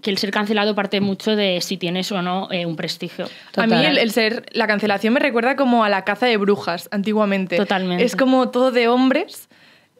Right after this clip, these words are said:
Speaker 2: que te están buscando en las cabañitas y a la que te encuentran van con sus mazos llenos de fuego a cantar un gachaca y, y quedas muerta.
Speaker 1: Sí,
Speaker 3: Total.
Speaker 1: sí.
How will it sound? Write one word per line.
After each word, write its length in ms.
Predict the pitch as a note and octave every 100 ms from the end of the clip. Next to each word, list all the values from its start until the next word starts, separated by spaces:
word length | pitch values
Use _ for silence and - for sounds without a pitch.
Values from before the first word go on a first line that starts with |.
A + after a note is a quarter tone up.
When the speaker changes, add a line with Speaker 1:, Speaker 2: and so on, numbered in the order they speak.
| _ -
Speaker 2:
que 80 |
te 80 | A3+
están 240 | A3+ A#3 A3+
buscando 360 | B3+ C#4+ B3
en 60 | A#3+
las 160 | A3+
cabañitas 840 | A3+ A#3 A3+ A3+ B3 D#4+ F#4+ - - _ _ -
y 120 | A#3+
a 40 |
la 80 | A3
que 60 | G3
te 100 | G3+
encuentran 460 | F#3+ G3 G#3 B3+
van 120 | B3 G#3
con 100 | A3
sus 160 | A#3
mazos 460 | A3 G#3+ G#3+ G#3+ G3+
llenos 300 | G3+ G3+ G3
de 80 | G3+
fuego 520 | - G#3 G#3 C4+ G4 -
a 100 | G3+
cantar 260 | G3+ G3+
un 80 | G#3+
gachaca 520 | A3+ G#3+ A#3+ A#3+ D#4+ - _ _ - _
y, 840 | - A#3 A3 G#3 G3 F#3 F3 E3 - -
y 140 | G3
quedas 440 | - E3+ E3+ A3 G#3
muerta. 420 | G3 C4+ D#4 G#3+ _ _ _ _
Speaker 1:
Sí, 140 | - G3
Speaker 3:
Total. 340 | F3+ F3+
Speaker 1:
sí. 60 | E3+